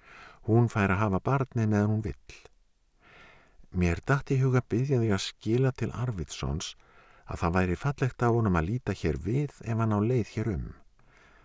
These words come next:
Þá gæti hann hjálpað mér að ganga frá skjölunum. Ættleiðingin getur auðvitað ekki farið fram fyrr en barnið er fætt.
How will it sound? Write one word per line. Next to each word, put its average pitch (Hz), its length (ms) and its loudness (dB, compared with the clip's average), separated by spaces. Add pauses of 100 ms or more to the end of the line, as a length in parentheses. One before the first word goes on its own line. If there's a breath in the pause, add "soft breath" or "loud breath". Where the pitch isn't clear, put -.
(140 soft breath)
Þá 80 80 0 (140)
gæti 92 240 0
hann 87 100 -4
hjálpað 127 380 -2
mér 98 140 0
að - 120 -12
ganga 127 300 0
frá 101 160 -4
skjölunum. 69 640 -4 (1080 loud breath)
Ættleiðingin 107 1040 0
getur 87 320 0
auðvitað 82 320 0
ekki - 220 -10
farið 90 260 -4
fram 98 300 0
fyrr 80 180 -6
en 76 140 -4
barnið 82 420 -4
er - 80 -6
fætt. - 720 -16